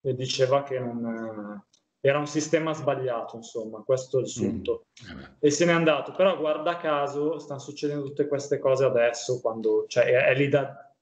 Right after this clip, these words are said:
Speaker 1: lui è lì da più di dieci anni, voglio dire. È sempre stato così, non è che a un certo punto dici, "No, la situazione manageriale è una merda".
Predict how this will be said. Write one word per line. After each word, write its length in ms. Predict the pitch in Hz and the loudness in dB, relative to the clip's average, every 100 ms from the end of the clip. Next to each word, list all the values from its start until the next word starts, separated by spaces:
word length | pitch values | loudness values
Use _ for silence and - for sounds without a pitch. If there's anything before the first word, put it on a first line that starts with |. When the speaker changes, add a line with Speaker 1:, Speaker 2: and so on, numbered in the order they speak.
| - | 0
Speaker 1:
lui 160 | 147 | 4
è 60 | 151 | 4
lì 160 | 131 | 2
da 160 | 127 120 | -6 -6
più 120 | - | -6
di 120 | 127 120 | -8 0
dieci 280 | 131 127 | 0 0
anni, 380 | 113 110 110 113 | -6 -10 -12 -10
voglio 240 | 110 110 107 | -6 -4 -2
dire. 340 | 110 104 104 _ _ _ | -2 -2 -4 _ _ _
È 120 | - | -2
sempre 340 | 127 147 143 135 | 2 2 2 -2
stato 420 | - 147 151 143 | 0 0 0 -4
così, 240 | 131 120 | -6 -6
non 140 | 120 120 | -6 -6
è 80 | 131 | 2
che 140 | 160 | 2
a 60 | 135 | 2
un 100 | 131 | -2
certo 320 | 127 - 127 | -8 -8 -12
punto 220 | - 127 | -14 -16
dici, 320 | 123 123 - 127 | -14 -14 -8 -2
"No, 260 | 147 143 | 2 4
la 220 | 135 131 - | 4 4 2
situazione 400 | 147 135 160 156 | -2 -2 0 4
manageriale 540 | 151 147 147 147 156 156 | 4 4 4 4 4 0
è 20 | |
una 180 | 139 135 | -6 -8
merda". 500 | 131 120 117 104 | -8 -8 -8 -10